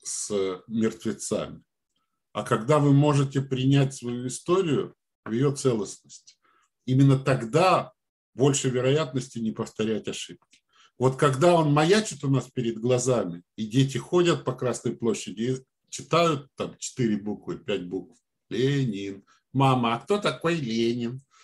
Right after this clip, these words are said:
Ну, это был дядечка, понимаете? А если вы уберёте это с глаз долой, то к вам придёт Ленин, но живой. И опять устроит то же самое.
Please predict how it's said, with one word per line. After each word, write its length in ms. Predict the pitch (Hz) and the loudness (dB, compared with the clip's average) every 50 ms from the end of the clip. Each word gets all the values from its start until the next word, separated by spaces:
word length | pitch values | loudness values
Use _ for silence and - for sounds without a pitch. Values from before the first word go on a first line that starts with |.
| - _ _ - | -20 _ _ -6
Ну, 80 | 160 | -2
это 240 | 226 269 269 - 269 | 0 0 0 0 0
был 300 | 214 208 220 247 240 208 | 2 2 2 2 2 2
дядечка, 840 | 147 156 170 156 151 139 131 127 - - - - - _ - - - _ _ _ _ _ _ _ | 4 4 6 6 4 4 2 -2 -6 -8 -12 -12 -14 _ -20 -20 -20 _ _ _ _ _ _ _
понимаете? 600 | _ 101 92 95 110 143 190 202 160 - - - _ _ _ _ _ _ _ | _ -10 -8 -6 -4 -4 -4 -4 -4 -6 -8 -12 _ _ _ _ _ _ _
А 100 | - 123 | 0 2
если 260 | 160 208 208 - 202 | 2 2 2 0 0
вы 140 | 208 190 208 | 2 4 4
уберёте 520 | 214 196 180 220 233 262 277 269 - - 170 | 2 4 4 4 4 6 4 4 4 2 0
это 160 | 143 139 131 | 2 0 -2
с 120 | 110 110 - | -2 -2 0
глаз 320 | 123 123 120 113 107 - | 2 2 4 2 2 0
долой, 460 | - 113 113 113 107 92 82 76 - _ _ _ _ - | -2 0 0 0 0 -2 -4 -8 -12 _ _ _ _ -8
то 100 | 127 131 | -8 -4
к 80 | - | 2
вам 220 | 175 214 233 220 208 | 4 4 4 4 2
придёт 560 | 180 165 170 147 139 165 165 143 - - - - | 0 -2 0 0 2 2 2 2 0 -4 -8 -4
Ленин, 400 | 104 120 135 127 - - - - _ _ _ _ _ _ _ _ _ _ - | 0 2 2 2 2 0 -6 -14 _ _ _ _ _ _ _ _ _ _ -2
но 360 | 110 131 180 214 214 - - - | 0 2 2 0 0 -4 -10 -12
живой. 580 | - - 131 175 156 120 120 123 110 104 - - _ _ _ _ _ _ _ _ _ _ | -4 0 0 2 2 2 2 0 0 -2 -4 -10 _ _ _ _ _ _ _ _ _ _
И 100 | - 110 110 | -4 -2 -2
опять 340 | 107 - - 185 202 202 | 0 2 2 0 2 0
устроит 540 | 143 131 - - - 123 151 160 135 135 - | -2 -6 -6 -4 -2 0 0 0 -2 -4 -6
то 140 | - 123 120 | -6 -8 -8
же 80 | 98 85 | -8 -10
самое. 340 | - - - - - - | -12 -14 -14 -14 -14 -14